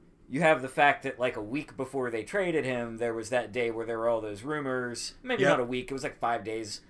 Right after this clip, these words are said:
Speaker 1: But there, there were all these rumors that the deal was done, and then it wasn't done. So I think, like, mentally, spiritually, like, emotionally, we were all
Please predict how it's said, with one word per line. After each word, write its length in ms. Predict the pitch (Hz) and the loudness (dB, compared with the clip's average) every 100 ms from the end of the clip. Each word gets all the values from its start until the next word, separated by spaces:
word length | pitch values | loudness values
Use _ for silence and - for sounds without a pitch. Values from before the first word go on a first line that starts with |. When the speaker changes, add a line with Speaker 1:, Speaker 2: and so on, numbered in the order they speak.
| - - - | -20 -20 -16
Speaker 1:
But 380 | 117 123 123 131 | -14 -8 -6 -2
there, 180 | 143 135 | -2 0
there 120 | 143 | 4
were 60 | 165 | 4
all 60 | |
these 200 | 160 131 | 4 0
rumors 380 | 127 170 151 131 | -2 -2 -2 -2
that 160 | 127 127 | -4 -4
the 60 | 123 | -4
deal 240 | 131 120 | -2 -2
was 160 | 107 92 | -4 -4
done, 480 | 123 131 123 120 117 - - _ - | 0 2 0 -4 -12 -20 -20 _ -10
and 180 | 120 | -6
then 120 | 120 107 | -4 -6
it 100 | 90 | -4
wasn't 380 | 113 101 110 | -4 -4 -8
done. 380 | 104 113 110 107 - - | -6 -4 -6 -10 -18 -20
So 260 | - - 165 | -6 4 6
I 80 | 160 | 6
think, 240 | 165 185 | 4 2
like, 360 | 175 147 - - - | 4 4 2 -12 -18
mentally, 680 | 139 156 151 160 139 139 123 | -8 -4 -2 -2 -2 -2 -4
spiritually, 880 | 120 - 147 139 139 135 123 120 117 | -6 -4 -2 -2 -4 -4 -2 -2 -4
like, 220 | 113 110 | -4 -6
emotionally, 720 | 120 131 143 143 120 110 107 | -4 -4 -4 -4 -6 -4 -6
we 140 | 104 120 | -4 -4
were 140 | 120 | 0
all 340 | 117 110 107 | 2 0 -2